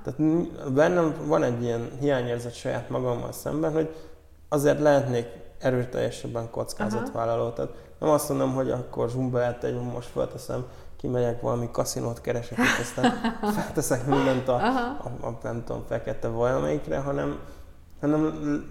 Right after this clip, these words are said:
Speaker 1: észszerűbben is lehet kockáztatni, meg ha jön olyan lehetőség, meglépni,
Speaker 2: Mhm.
Speaker 1: és nekem abban ez borzasztóan tetszett, hogyha ugye mindig azt mondják,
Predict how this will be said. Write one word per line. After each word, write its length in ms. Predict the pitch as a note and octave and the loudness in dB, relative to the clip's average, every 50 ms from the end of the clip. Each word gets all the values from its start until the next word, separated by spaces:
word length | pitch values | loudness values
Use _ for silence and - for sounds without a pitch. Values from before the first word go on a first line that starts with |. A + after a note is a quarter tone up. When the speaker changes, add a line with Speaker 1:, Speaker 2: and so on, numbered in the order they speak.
| - - - | -12 -10 -2
Speaker 1:
észszerűbben 640 | D#3 E3 E3+ E3 - - D3 C3 C3 B2+ B2+ B2+ B2 | 2 2 2 2 4 2 4 4 4 4 4 4 2
is 140 | B2 - | 2 -2
lehet 380 | - C#3 B2+ B2 A#2+ - - - | 0 0 2 2 0 0 -6 -6
kockáztatni, 840 | - C#3+ C#3 - - D3+ D3 D3 C#3+ - - C#3 C3+ C3 C#3 C3+ | -4 -4 -4 -4 -2 -2 -2 -2 -2 0 0 0 0 0 -2 -4
meg 200 | C3 B2+ B2 B2 - - | -2 0 -2 -2 -2 -2
ha 80 | C3+ | -2
jön 140 | C3 C3 C3 | 0 0 0
olyan 200 | C3 B2+ B2+ B2 | 0 2 2 2
lehetőség, 580 | A#2+ B2 B2 A#2+ - B2+ A#2+ - - A#2+ A#2 A#2+ | 2 0 0 0 -2 -4 -4 -4 -4 -4 -4 -2
meglépni, 480 | C3 C3+ D3 D#3+ E3 D#3+ D#3+ A3+ C4 | 0 0 2 2 2 2 2 4 4
Speaker 2:
Mhm. 160 | C#4 C4+ C4+ C#4+ - - - - - | 4 4 4 2 -2 -4 -8 -8 -6
Speaker 1:
és 200 | - D3 C#3 C#3 | -2 -2 -2 0
nekem 320 | - E3 D3+ - D#3+ D3+ D3 | 0 0 2 4 4 6 6
abban 580 | D3 D3+ D3+ D3+ D#3 D#3 D#3 D#3 D3+ - - - - - - - | 6 6 6 4 4 4 4 2 0 -4 -8 -12 -12 -12 -10 -6
ez 140 | D3+ C#3+ C#3+ | -6 -6 -6
borzasztóan 840 | D3+ D3 D3 C#3 D#3+ E3 D3+ C#3+ C#3+ B2+ - - C3 A#2+ B2 B2 B2 | -4 -2 4 6 8 8 8 6 2 0 -2 -2 -2 -2 -2 -2 0
tetszett, 440 | C#3 B2 A#2+ - - C#3 C#3 C3+ - | -2 -2 -2 -2 0 0 0 0 2
hogyha 500 | C#3 C3 C3 - C3+ C3+ C#3 A2 - - - - - - - - - - - - | -2 -2 -2 0 2 2 2 2 0 -4 -12 -12 -14 -14 -14 -14 -14 -14 -14 -6
ugye 140 | - C#3 C#3+ | 0 4 6
mindig 240 | E3 G3 G#3+ F#3+ D3+ | 6 8 8 8 6
azt 240 | D3 D3 D3 - - | 6 4 2 2 0
mondják, 400 | D3 C#3 C3+ C3 C3 B2+ B2+ | 2 2 2 2 0 -2 -4